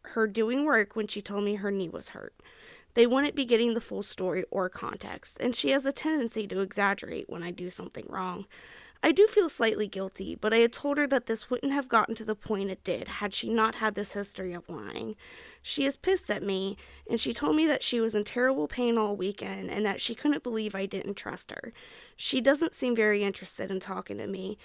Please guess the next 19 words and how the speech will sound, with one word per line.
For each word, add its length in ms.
but 140
I 80
feel 180
like 140
this 180
is 100
partially 480
her 160
fault 360
for 120
creating 480
a 40
situation 720
in 240
which 180
I 80
couldn't 380
trust 440
her. 200